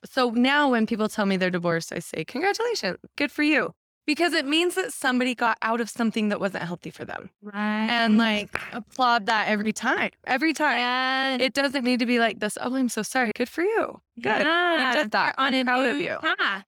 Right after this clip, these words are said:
Speaker 1: Yeah. And it's really, really, really hard. It's hard to get a divorce.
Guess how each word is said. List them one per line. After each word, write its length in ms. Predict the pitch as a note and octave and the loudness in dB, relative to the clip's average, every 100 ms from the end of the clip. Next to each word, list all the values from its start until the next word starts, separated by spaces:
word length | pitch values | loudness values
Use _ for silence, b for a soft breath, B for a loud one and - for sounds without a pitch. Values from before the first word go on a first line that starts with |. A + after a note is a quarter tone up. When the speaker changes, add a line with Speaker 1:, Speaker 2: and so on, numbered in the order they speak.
| - | -2
Speaker 1:
Yeah. 180 | D#4+ F4+ | 0 2
And 60 | |
it's 180 | B3 - | 0 -4
really, 500 | F#3+ F3+ A#3+ C#4 D4+ | -10 0 2 4 4
really, 380 | B3+ A#3 A#3+ A#3 | 2 0 0 -2
really 540 | G#3+ G3+ A3 C4 A#3+ | -6 -2 2 4 4
hard. 380 | A3 G3+ D#3 - - | 0 0 -2 -4 -6
It's 220 | A3 - | -6 -6
hard 440 | - G#3+ G#3+ G#3 | -2 0 0 -2
to 100 | - G#3 | -4 -4
get 160 | A3 | -2
a 60 | A3 | -2
divorce. 440 | G#3+ G3+ G3 G3 | -2 0 0 -2